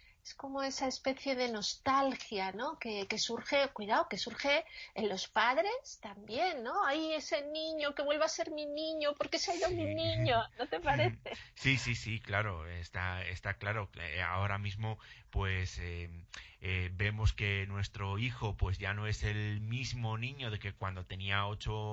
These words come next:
Speaker 2: ocho años.
Speaker 1: Eso
Speaker 2: Y
Speaker 1: es.
Speaker 2: claro, pues, pues, es, nos parece extraño, ¿no?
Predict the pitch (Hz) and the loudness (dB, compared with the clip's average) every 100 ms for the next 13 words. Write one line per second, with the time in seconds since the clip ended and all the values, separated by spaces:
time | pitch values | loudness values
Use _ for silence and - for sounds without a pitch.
0 | 104 113 113 117 113 131 131 139 170 - | -2 -2 2 4 6 4 0 -6 -8 -12
1 | - 226 214 208 196 196 98 107 107 95 | -10 -8 -6 -4 -4 0 2 2 2 -2
2 | 92 90 85 - 90 92 95 80 - 90 | -4 -4 -6 -12 -16 -18 -20 -20 -8 -6
3 | 87 87 87 82 - - - - 92 95 | -6 -8 -8 -12 -18 -20 -20 -10 -4 -4
4 | 92 - 95 98 - 95 92 117 - 92 | -6 -10 -6 -4 -2 -2 -2 -4 -4 -4
5 | 95 120 92 92 113 | -4 -4 -6 -6 -8